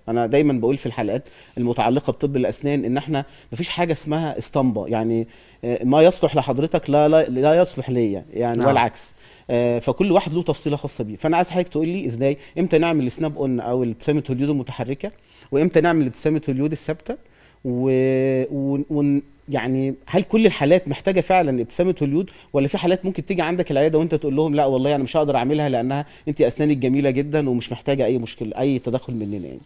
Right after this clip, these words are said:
Speaker 2: طيب، آه، أنا بشكر حضرتك على السؤال ده لسببين. السبب الأولاني فعلًا في ناس كتير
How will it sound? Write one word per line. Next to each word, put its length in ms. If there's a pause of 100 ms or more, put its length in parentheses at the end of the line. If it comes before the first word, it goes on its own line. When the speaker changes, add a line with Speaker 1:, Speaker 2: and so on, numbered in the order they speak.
(160)
Speaker 2:
طيب، 200 (420)
آه، 460
أنا 100
بشكر 320
حضرتك 540
على 60
السؤال 300
ده 160 (720)
لسببين. 680 (100)
السبب 300
الأولاني 400
فعلًا 500
في 220
ناس 220
كتير 600